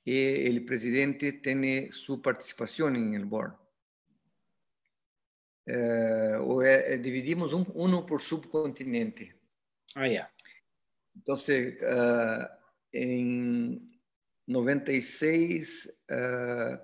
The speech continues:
Speaker 1: Pablo Vélez es electo en noventa y siete como presidente de la, déjame entender, noventa y seis,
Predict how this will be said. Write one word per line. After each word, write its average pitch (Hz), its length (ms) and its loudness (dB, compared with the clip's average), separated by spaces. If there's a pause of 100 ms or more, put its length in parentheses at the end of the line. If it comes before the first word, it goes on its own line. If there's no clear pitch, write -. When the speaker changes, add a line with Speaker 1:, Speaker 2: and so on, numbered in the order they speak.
Speaker 1:
Pablo 131 360 4
Vélez 143 380 2
es 139 180 6
electo 139 320 2
en 139 80 2
noventa 139 300 2
y 120 60 0
siete 156 600 0 (720)
como 123 240 0
presidente 131 760 2 (100)
de 123 180 2
la, 117 880 2 (720)
déjame 131 360 -2
entender, 110 440 -4
noventa 117 320 -6
y 113 60 -10
seis, - 480 -12